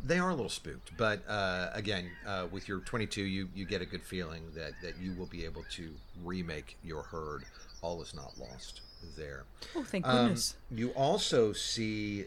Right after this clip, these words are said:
Speaker 1: that the clam and oyster beds have been tremendously disturbed.
Speaker 2: Who would do that? That's horrible.
Speaker 1: In fact, they look almost ravaged.
Speaker 2: I would like to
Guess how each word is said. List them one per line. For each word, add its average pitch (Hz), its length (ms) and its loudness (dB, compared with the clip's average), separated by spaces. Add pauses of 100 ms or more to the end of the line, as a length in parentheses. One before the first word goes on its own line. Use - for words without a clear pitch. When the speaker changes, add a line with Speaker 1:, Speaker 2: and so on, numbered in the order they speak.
Speaker 1:
that 92 720 0
the 85 60 -6
clam 104 460 0
and 92 300 -2 (100)
oyster 87 380 -4
beds 78 520 -6 (100)
have 82 280 -8
been 76 280 -8 (100)
tremendously 71 1040 -8
disturbed. - 580 -12 (840)
Speaker 2:
Who 440 140 0
would 226 140 0
do 359 220 0
that? - 240 -4 (1160)
That's - 140 -10
horrible. 240 680 4
Speaker 1:
In 92 140 -2
fact, - 400 -2
they 87 100 0
look 87 340 -6
almost 90 380 -6 (100)
ravaged. - 640 -8 (640)
Speaker 2:
I 233 120 0
would 294 160 0
like 226 400 -4
to 190 560 -2